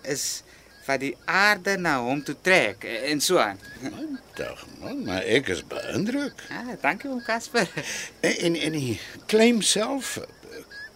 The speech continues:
Speaker 2: kry julle darm iets?
Speaker 1: Ja, nee, oom. Eh, eh, ons claim dra nogal goed. Bart sê ons kan nie kla nie. Al was die meeste diamonds nie vir ringe en so aan goed genoeg nie. En, eh, julle spul ook maar baie klein. Half karaat, oom, weet.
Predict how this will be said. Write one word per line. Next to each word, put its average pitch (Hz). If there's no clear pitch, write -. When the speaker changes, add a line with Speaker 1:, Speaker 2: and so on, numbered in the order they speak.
Speaker 2:
kry 294
julle 135
darm 69
iets? 53
Speaker 1:
Ja, 240
nee, 240
oom. 247
Eh, 135
eh, 147
ons 214
claim 262
dra 202
nogal 226
goed. -
Bart 208
sê 240
ons 214
kan 226
nie 220
kla 170
nie. 104
Al 175
was 240
die 269
meeste 220
diamonds 170
nie 185
vir 165
ringe 131
en 107
so -
aan 147
goed -
genoeg 139
nie. 123
En, 139
eh, 131
julle 196
spul 214
ook 196
maar 202
baie 190
klein. 185
Half 180
karaat, 160
oom, 107
weet. 120